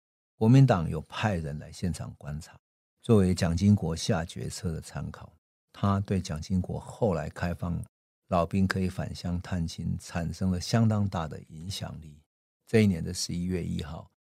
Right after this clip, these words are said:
蒋经国终于宣布开放民众可以到大陆探亲了。就这样子，想家两个字，只是老百姓最平凡的那些衣衫褴褛的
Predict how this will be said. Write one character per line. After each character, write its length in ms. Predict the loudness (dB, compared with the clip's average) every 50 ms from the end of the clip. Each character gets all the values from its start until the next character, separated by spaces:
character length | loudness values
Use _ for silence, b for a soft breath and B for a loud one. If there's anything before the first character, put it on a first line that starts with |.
| _ _ _
蒋 360 | 0 4 6 8 8 8 6
经 440 | 4 2 4 6 8 10 10 10 10
国 220 | 8 6 4 2
终 220 | 4 6 6 6 6
于 80 | 4
宣 280 | 0 0 2 4 4 4
布 240 | 4 2 -4 -4 -6 _
开 200 | -6 -2 0 0
放 200 | 2 2 2 2
民 300 | 2 2 2 2 4 4
众 220 | 6 6 6 6 4
可 120 | 2 -2
以 80 | -2 -2
到 160 | -2 -4 -6
大 220 | -4 -4 -6 -6
陆 140 | -6 -8 -10
探 260 | -12 -10 -10 -10 -10
亲 240 | -10 -12 -16 -20 -20 -20 -20 -20
了。 60 | -20 _ _ _ _ _ _ _ _ _
就 80 | -4 -2
这 140 | 0 0 0
样 180 | 0 0 -2 -6
子， 180 | -8 -12 -18 -20 _ _ _ _ _ _ _ _ _
想 440 | 2 6 10 10 10 10 8 6 4
家 280 | 4 4 4 6 6 4
两 240 | 4 2 0 -2
个 140 | -4 -4 -6
字， 360 | -6 -6 -4 -4 -4 -4 -6 -10 _ _ _ _ _ _ _ _ _ _ _
只 200 | 4 8 8 8
是 220 | 8 8 6 8
老 300 | 8 8 8 8 8 6
百 260 | 6 6 4 4 2
姓 300 | 0 -2 2 4 4 4
最 260 | 4 4 2 2 2
平 440 | 2 0 -4 -8 -4 -2 -2 -2 -2
凡 460 | -2 -4 -6 -6 -6 -6 -6 -6 -6 -6
的 220 | -6 -8 -10 -10 -12 _ _ _ _ _
那 140 | -2 -2 -2
些 160 | 0 0 -2 -2
衣 240 | -2 0 0 0
衫 300 | 0 0 0 2 4 4 4
褴 200 | 4 2 2 2
褛 320 | 2 2 2 0 -2 -4 -8
的 180 | -12 -16 -16